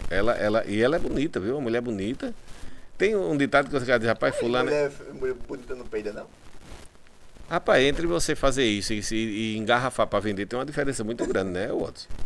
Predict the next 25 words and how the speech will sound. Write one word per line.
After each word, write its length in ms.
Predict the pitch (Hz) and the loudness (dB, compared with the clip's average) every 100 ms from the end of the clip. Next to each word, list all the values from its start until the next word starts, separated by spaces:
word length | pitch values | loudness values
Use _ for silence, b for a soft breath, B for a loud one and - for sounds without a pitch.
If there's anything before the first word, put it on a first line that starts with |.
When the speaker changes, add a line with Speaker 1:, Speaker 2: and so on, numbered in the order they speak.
| - | -2
Speaker 2:
É, 260 | - - 107 | -4 -10 -12
vender 280 | 107 117 - - | -10 -12 -12 -14
peido. 160 | - - - - - | -14 -14 -12 -12 -4
Speaker 1:
É, 380 | 110 104 101 95 | 0 2 2 0
só 180 | - 170 | 2 2
pra 180 | 165 170 | 2 2
terminar, 500 | 165 147 104 69 73 B B B 85 | 2 2 0 -2 -4 B B B -2
terminando 380 | 147 139 135 123 | 0 0 -2 -2
esse 100 | 117 | -4
assunto, 220 | 117 151 | -4 -4
você 120 | 254 | -4
viu 140 | 247 | -4
aquele 220 | 202 - 131 | -4 -2 -2
assunto 280 | - 120 | -2 -4
que 200 | - 110 - | -6 -8 -4
Eliana 480 | 107 104 98 92 | -2 -2 -2 -4
ficou 220 | - - 95 | -6 -4 -4
chateada 480 | - - 113 107 | -4 -2 0 0
porque 120 | - - | 8 10
bateram 300 | 98 101 92 | 10 6 0
a 40 | |
foto 260 | - 87 87 | -2 0 12
da 60 | |
bunda 280 | - 101 101 | 12 12 10
dela? 320 | 82 92 113 | 2 -6 -8